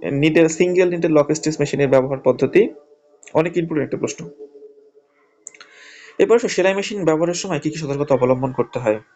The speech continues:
সিঙ্গেল নিডল লক স্টিচ মেশিনের, আহ, মেশিন কিভাবে চেক করার পদ্ধতি, আহ, ইম্পর্টেন্ট, পড়ে নিও, কারণ এখানে অনেকগুলো, উম, কম প্রশ্ন দেওয়া হয়েছে, totally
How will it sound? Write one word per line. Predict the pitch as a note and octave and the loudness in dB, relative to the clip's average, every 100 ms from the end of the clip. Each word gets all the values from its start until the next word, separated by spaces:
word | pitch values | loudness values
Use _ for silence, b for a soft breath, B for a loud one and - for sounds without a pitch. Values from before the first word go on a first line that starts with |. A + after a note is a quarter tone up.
| - B B B B B | -20 B B B B B
সিঙ্গেল | - F#3 F3 F3+ F3 | -2 0 2 2 4
নিডল | E3+ E3+ | 4 4
লক | D#3+ D3+ | 4 2
স্টিচ | E3 D#3+ D#3 | -4 -4 -2
মেশিনের, | D#3+ D#3+ D#3 D#3 D3 | -2 0 2 2 4
আহ, | D3+ D3 C#3 | 4 4 2
মেশিন | C3 C3 - D3 | 0 -4 -2 -4
কিভাবে | C3+ D3 D3 C#3 | -2 0 2 0
চেক | C#3 D#3 | 0 -2
করার | - C#3+ C3 | 2 2 4
পদ্ধতি, | B2+ B2 C3+ F#3 | 2 0 0 2
আহ, | G#3+ - _ _ D3 B2+ C3 A#2+ - - | 2 -2 _ _ -12 -2 0 0 -4 -6
ইম্পর্টেন্ট, | C#3 C3 B2+ D#3+ G#3+ - | -4 0 0 -2 -8 -2
পড়ে | C3+ B2+ | 2 2
নিও, | B2 D3 G3+ - - - | 0 -2 -4 -6 -8 -2
কারণ | D3+ D3 | 0 0
এখানে | E3 D#3+ | -2 0
অনেকগুলো, | E3 E3+ F3 E3 - | 0 4 4 2 -4
উম, | D#3 | -10
কম | D3+ D#3+ D#3 | -2 -2 0
প্রশ্ন | E3 E3 C#3 | -2 -2 0
দেওয়া | B2+ B2+ | 2 2
হয়েছে, | B2 B2+ A#3 - b b b b - | 0 2 0 0 b b b b -8
totally | E3 E3 D#3+ D#3 | 0 2 2 -2